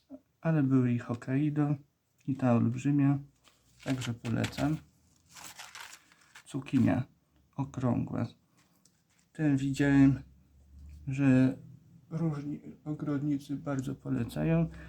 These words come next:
dlatego spróbuję ją w tym roku posadzić. Zobaczymy, co będzie.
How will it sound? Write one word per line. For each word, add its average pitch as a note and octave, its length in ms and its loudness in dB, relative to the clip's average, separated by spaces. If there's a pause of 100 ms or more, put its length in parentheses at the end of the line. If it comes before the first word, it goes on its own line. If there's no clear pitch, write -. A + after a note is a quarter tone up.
(360)
dlatego C3 480 2
spróbuję B2 580 0
ją A#2 300 -2 (340)
w - 100 -20
tym A#2+ 140 -6
roku A#2+ 300 -4
posadzić. C3 800 -8 (840)
Zobaczymy, A2+ 640 -2
co A#2 160 -8
będzie. - 360 -10